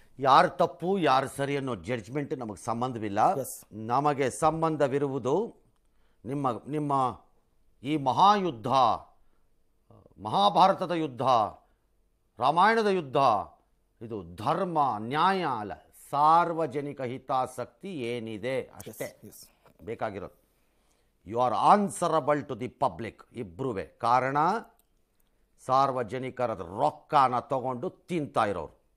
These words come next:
Speaker 1: As simple as it is. ಅದರ ಹೆಸರಿನಲ್ಲಿ ನಡೆಯುವ ಎಲ್ಲ ಆಟಗಳಿಗೆ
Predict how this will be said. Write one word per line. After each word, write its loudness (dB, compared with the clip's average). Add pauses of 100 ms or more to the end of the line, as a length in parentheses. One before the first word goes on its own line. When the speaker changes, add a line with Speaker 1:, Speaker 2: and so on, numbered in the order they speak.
(240)
Speaker 1:
As -8
simple -10
as -14
it -14
is. -14 (1400)
ಅದರ -8
ಹೆಸರಿನಲ್ಲಿ -6
ನಡೆಯುವ -4
ಎಲ್ಲ -4
ಆಟಗಳಿಗೆ -2